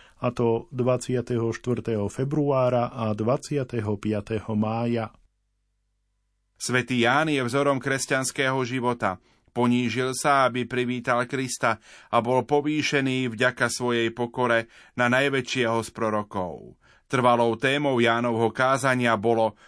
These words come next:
Speaker 2: „Po mne prichádza muž, ktorý je predo mnou, lebo bol prv ako ja.“ Kontrast medzi Ježišom a Jánom bol veľký. Ján sa postil a bol vzorom pokánia.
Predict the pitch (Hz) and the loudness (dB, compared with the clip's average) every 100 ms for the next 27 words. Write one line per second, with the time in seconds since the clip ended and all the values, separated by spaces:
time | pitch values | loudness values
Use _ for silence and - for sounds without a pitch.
0 | _ 143 165 165 156 151 147 151 143 135 | _ 2 2 2 0 -2 0 2 2 4
1 | 135 123 139 - - 135 131 127 123 131 | 2 2 -2 -4 -2 0 0 0 0 -2
2 | 123 117 110 104 101 101 110 117 113 110 | 0 0 2 0 0 0 0 0 0 -2
3 | - 143 123 117 123 113 104 - _ _ | 0 0 2 0 0 0 0 -4 _ _
4 | _ - _ - 139 180 160 120 101 104 | _ -20 _ 0 2 2 2 2 2 0
5 | 104 98 104 110 113 127 - 151 135 104 | 0 0 0 0 -2 -2 0 0 2 4
6 | 107 117 131 139 135 139 139 135 127 - | 4 2 0 -2 -2 0 0 0 -2 -6
7 | 98 78 - _ _ _ - 110 117 113 | -6 -8 -14 _ _ _ -2 2 2 2
8 | 113 104 110 107 - 151 139 127 131 117 | 0 -2 -2 -6 -4 0 0 0 -4 -2
9 | 131 131 123 127 123 117 110 101 92 - | -2 -2 -2 -6 0 2 2 0 -6 -12